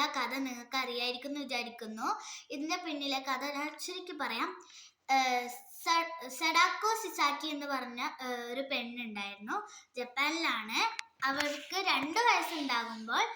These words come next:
ഏഹ്, ജപ്പാനിലെ ഹിരോഷിമയിൽ, ഏഹ്, ലിറ്റിൽ ബോയ് എന്ന ബോംബ് പതിച്ചു. അപ്പം, ഏഹ്, ഈ, ഇവക്ക് വലിയ ഇതൊന്നും ഉണ്ടായിട്ട. പിന്നെ, ഏഹ്,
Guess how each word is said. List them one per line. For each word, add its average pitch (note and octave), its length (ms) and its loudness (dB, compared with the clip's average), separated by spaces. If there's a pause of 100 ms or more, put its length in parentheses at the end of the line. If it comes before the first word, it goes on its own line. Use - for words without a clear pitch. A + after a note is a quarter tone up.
(440)
ഏഹ്, A#3 300 -2
ജപ്പാനിലെ C#4 680 2
ഹിരോഷിമയിൽ, C4+ 880 -2 (580)
ഏഹ്, A#3+ 240 0
ലിറ്റിൽ D#4 480 0
ബോയ് D#4 300 4
എന്ന B3 320 -2
ബോംബ് A3+ 460 -6 (260)
പതിച്ചു. - 440 -4 (420)
അപ്പം, D4+ 300 6 (320)
ഏഹ്, B3+ 420 2
ഈ, C4 120 -4 (260)
ഇവക്ക് E4 320 -6
വലിയ F4+ 360 0 (160)
ഇതൊന്നും C#4 540 -2 (240)
ഉണ്ടായിട്ട. A3+ 440 -8 (520)
പിന്നെ, E4+ 420 2 (180)
ഏഹ്, B3+ 340 2